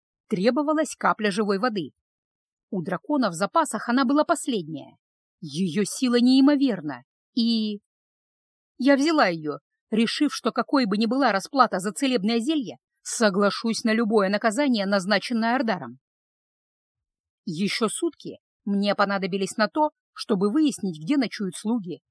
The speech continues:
когда дежурит стража, и сделать ещё один нехороший поступок. Стащить ключ от двери, расположенной в замковой стене. Я бы её и не приметила, если бы случайно во время моей прогулки туда не нырнул кто-то из слуг,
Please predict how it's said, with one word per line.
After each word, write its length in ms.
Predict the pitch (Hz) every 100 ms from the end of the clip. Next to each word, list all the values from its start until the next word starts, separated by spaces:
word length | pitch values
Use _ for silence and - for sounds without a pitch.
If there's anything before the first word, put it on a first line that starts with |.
| -
когда 280 | 214 196 330
дежурит 400 | 220 233 240 -
стража, 540 | - 220 240 190 156 _ _ _ _
и 180 | 220 208
сделать 520 | 147 165 240 233 -
ещё 600 | - 226 277 269 - 226 -
один 260 | 196 180
нехороший 440 | 180 170 220 180 233
поступок. 420 | 262 - - 226 _ _ _ _ _
Стащить 640 | - - 214 - - 262
ключ 320 | - 294 285 -
от 140 | 269 277
двери, 340 | 294 277 208
расположенной 680 | 185 - 247 220 180 196 202
в 40 |
замковой 380 | 202 190 190 185
стене. 420 | - 269 233 139 - _ _ _ _ _ _ _ -
Я 200 | 277 285
бы 100 | 311
её 200 | 285 320
и 60 |
не 120 | 320
приметила, 640 | 311 339 339 254 - 156 143 _ _
если 360 | - 185 240 240
бы 120 | 214
случайно 600 | - 254 240 311 226 190
во 100 | 190
время 300 | 233 269 190
моей 320 | 190 202 220 220
прогулки 600 | 247 254 339 - 139 123 _ _ _ _
туда 380 | 240 208 170 208
не 120 | 254
нырнул 420 | 285 254 202 214 269
кто-то 300 | - 330 349
из 160 | 339
слуг, 340 | - 269 175